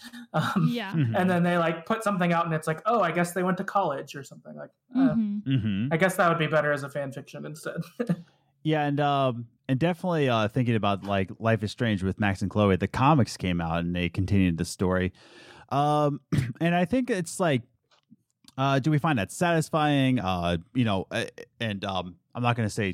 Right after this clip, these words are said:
Speaker 3: too much of my, of my thoughts on it because, you know,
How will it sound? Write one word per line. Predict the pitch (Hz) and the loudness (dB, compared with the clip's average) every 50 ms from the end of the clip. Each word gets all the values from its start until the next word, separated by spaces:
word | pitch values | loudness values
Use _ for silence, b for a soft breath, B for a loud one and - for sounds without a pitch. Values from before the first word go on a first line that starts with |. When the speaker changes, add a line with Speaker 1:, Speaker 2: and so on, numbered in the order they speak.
| - - | -6 -10
Speaker 3:
too | - - - - 127 127 123 117 104 | -16 -18 -8 -2 0 2 2 4 4
much | 95 92 87 87 - - | 2 2 0 0 -2 -2
of | 113 98 90 85 82 - | 0 0 0 0 -2 -2
my, | 95 90 87 87 87 87 90 _ _ _ _ _ _ _ _ | -4 -4 -2 -4 -4 -6 -8 _ _ _ _ _ _ _ _
of | - 98 87 | -2 -2 0
my | 98 90 85 | 0 -2 -2
thoughts | - - 117 104 98 - - | 0 0 2 2 2 0 0
on | 95 87 | -2 -2
it | 85 85 82 | -2 -2 -4
because, | 87 87 - 90 87 85 82 - - - - | -4 -4 -2 -2 -2 -2 -4 -6 -10 -12 -8
you | - 95 | -4 -4
know, | 92 87 - | -2 -4 -4